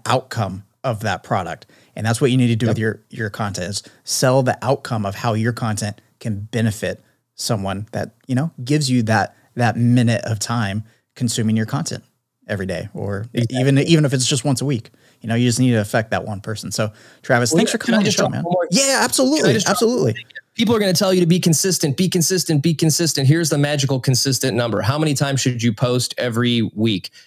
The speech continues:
Speaker 2: Whatever you can keep up with consistently. If that's three times, do three times. If that's one time, do one time.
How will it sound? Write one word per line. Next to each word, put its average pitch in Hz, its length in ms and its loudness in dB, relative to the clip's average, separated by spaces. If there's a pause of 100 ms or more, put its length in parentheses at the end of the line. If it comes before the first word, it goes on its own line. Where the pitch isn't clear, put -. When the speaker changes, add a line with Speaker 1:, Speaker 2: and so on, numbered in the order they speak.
(140)
Speaker 2:
Whatever 151 360 0
you 160 140 2
can 139 180 2
keep 139 260 2
up 127 200 -4
with 117 280 0
consistently. 104 760 -2
If - 100 -4
that's 123 200 -2
three 151 180 2
times, 147 400 0
do 123 140 0
three 113 200 -2
times. 65 300 -6
If 101 60 -8
that's 120 180 0
one 131 180 0
time, 139 320 0
do 117 160 2
one 104 200 0
time. 92 240 -4